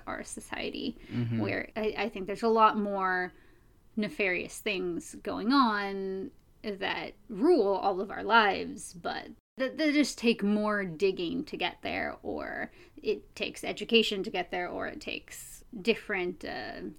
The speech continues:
Speaker 1: progressing levels of awareness to really understand.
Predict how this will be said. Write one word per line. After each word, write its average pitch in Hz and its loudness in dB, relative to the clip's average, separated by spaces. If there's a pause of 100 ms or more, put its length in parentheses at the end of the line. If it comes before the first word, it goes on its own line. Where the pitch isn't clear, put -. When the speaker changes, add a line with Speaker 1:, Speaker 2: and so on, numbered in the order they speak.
(200)
Speaker 1:
progressing 190 0
levels 185 0
of - -6
awareness - -6
to - -8
really 180 -6
understand. - -8